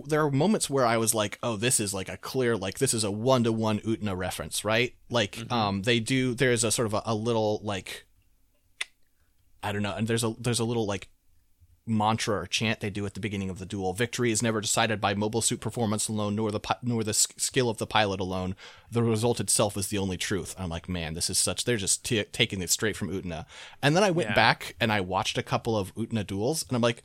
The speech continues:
Speaker 1: "No, there's nothing like this. This is just my memory inventing things."
Speaker 2: Well, also, those are, like, uh,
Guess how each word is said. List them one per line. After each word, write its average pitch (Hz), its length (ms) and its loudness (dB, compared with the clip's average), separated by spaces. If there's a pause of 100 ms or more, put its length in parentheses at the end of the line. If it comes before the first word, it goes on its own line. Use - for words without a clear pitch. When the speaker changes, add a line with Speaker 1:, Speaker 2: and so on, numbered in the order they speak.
(240)
Speaker 1:
"No, 131 180 4
there's 131 200 4
nothing 123 320 4
like 98 220 0
this. - 180 -4
This 110 200 2
is 110 120 0
just - 320 2
my 123 80 2
memory 107 340 0
inventing 92 440 -6
things." - 440 -6 (960)
Speaker 2:
Well, 175 140 8
also, 226 240 10
those 214 220 8
are, 214 100 8
like, 156 340 4 (460)
uh, 131 120 0